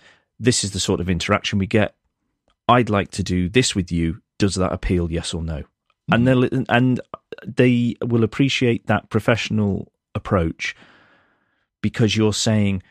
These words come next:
Speaker 1: "This is what I can offer you." And that's what we tr-, that's what we've done with the car people, is we've gone, "This is what we can offer you."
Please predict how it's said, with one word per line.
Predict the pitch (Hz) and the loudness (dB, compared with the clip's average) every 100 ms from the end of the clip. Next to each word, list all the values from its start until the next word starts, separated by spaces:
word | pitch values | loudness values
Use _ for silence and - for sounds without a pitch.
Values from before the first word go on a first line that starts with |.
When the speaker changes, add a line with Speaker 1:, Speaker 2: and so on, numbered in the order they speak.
| _ _ _ | _ _ _
Speaker 1:
"This | 135 131 | 0 0
is | 120 | 0
what | 113 | 0
I | 110 | 0
can | 107 101 | 0 -2
offer | 92 92 | -2 -4
you." | 90 80 - _ _ _ _ _ _ _ _ _ _ _ _ _ 113 | -4 -6 -10 _ _ _ _ _ _ _ _ _ _ _ _ _ 0
And | 110 104 98 - - | 2 4 2 -4 0
that's | - 101 - | 0 2 0
what | 127 - | 0 2
we | 117 | -2
tr-, | - - - | -2 -8 -4
that's | 120 - | -4 -2
what | 135 110 | -2 0
we've | 110 - | 0 2
done | 104 95 | 0 0
with | 90 | -2
the | 90 87 82 - - _ _ _ | 0 0 -2 -8 -16 _ _ _
car | - 160 131 87 | 0 2 0 -2
people, | - 90 85 | -6 -4 -4
is | 92 | 0
we've | 101 - | 0 0
gone, | 101 95 - - - - _ _ - _ - | 0 0 -4 -18 -20 -20 _ _ -20 _ -2
"This | 135 - | 0 2
is | 127 | 0
what | 120 | 0
we | 110 | -2
can | 107 | -2
offer | 104 - | -4 -4
you." | 87 90 | -4 -2